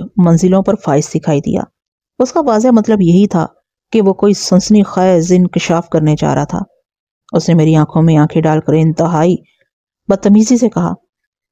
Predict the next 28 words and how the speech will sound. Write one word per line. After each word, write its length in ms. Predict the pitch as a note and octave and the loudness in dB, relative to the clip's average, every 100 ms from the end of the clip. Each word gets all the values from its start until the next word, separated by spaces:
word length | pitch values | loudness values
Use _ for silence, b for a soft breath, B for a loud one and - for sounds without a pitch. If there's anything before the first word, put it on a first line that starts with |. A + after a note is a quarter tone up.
| - | -8
चिराग 360 | - F#3 F3+ F3 | 0 0 0 2
दीन 140 | F3 | 2
ने 60 | F#3 | 4
मजरू 440 | F3+ E3 F#3 F#3+ F3+ | 4 2 0 0 0
और 140 | F#3+ | -2
कपकपाती 520 | F#3 - F3+ E3 D#3 F3+ | -4 -6 -4 -4 -2 0
हुई 180 | F3 | 2
आवाज 300 | E3 D#3 D3 D#3+ | 2 0 -2 -2
में 80 | |
जवाब 260 | D#3 D3+ C#3+ - | -2 -2 -4 -4
दिया, 200 | D3 - _ _ _ _ _ - A3+ | -4 -6 _ _ _ _ _ -4 0
"बाबा 220 | C4 D#4+ | 2 0
चिराग 400 | - B3+ C4+ C#4+ | 0 2 2 0
दीन, 300 | A3 A3+ A#3+ _ _ _ _ _ | 0 0 0 _ _ _ _ _
तुम्हारी 360 | G#3+ G#3+ G#3 C4+ | 0 2 4 4
मर्दानगी 560 | A#3+ G3 E3+ F3+ F#3+ A3 | 4 2 0 0 2 0
का 100 | G#3 | 0
चिराग 380 | - F3+ E3+ - | -2 0 -2 -2
तो 80 | F3 | -2
बुझ 140 | E3 | -2
चुका 300 | D3 F3+ - | -2 -4 -4
है, 100 | F#3+ G#3 _ _ _ _ - | -6 -8 _ _ _ _ -4
लेकिन 300 | B3 B3 A3 | -2 2 2
मेरी 180 | F#3 G#3 | 4 2
ख्वाहिशात 560 | - G3+ F#3 - F3+ G3+ | 0 -2 -2 -2 -2 0
अभी 180 | G3 | 0
जवान 380 | F#3+ D3+ D3+ E3 | 0 0 0 -2
हैं। 140 | F3+ | -4